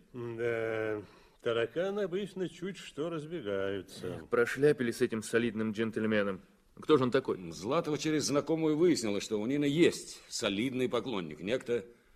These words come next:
Speaker 3: Лев Константинович. Но о нём ничего не известно.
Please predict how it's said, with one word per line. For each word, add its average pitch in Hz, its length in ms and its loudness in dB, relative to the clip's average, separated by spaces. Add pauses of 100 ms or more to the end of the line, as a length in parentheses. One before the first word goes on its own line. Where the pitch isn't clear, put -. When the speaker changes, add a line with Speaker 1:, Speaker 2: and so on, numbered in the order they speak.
(260)
Speaker 3:
Лев 90 540 2
Константинович. 104 1300 -6 (600)
Но 95 220 -12
о 117 60 -6
нём 120 220 -2
ничего 101 280 0
не 92 140 2
известно. 78 420 -6